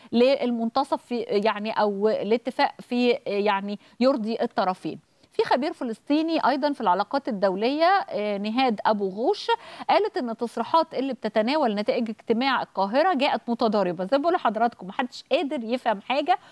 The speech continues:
حتى حماس نفسها قالت: "اوعوا تصدقوا أي أخبار تتنشر في ال-،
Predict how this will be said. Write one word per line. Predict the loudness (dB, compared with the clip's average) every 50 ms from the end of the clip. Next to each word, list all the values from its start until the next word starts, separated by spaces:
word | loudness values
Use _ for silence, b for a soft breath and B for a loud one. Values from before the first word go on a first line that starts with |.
| B B B
حتى | -4 -2 -2 -2 -2 -4
حماس | -4 -2 -4 -4 -6 -6
نفسها | -8 -10 -4 -2 0 0 0 0
قالت: | 0 -2 -2 -4 -2
"اوعوا | 2 2 4 4
تصدقوا | 2 0 -4 -6 0 2 2 2 2 2 2
أي | 2 2 2
أخبار | 0 0 0 -2 -2 -2
تتنشر | -2 -6 -12 -8 _ -2 -2 -2 -2 -4
في | 0 0 0
ال-، | 0 0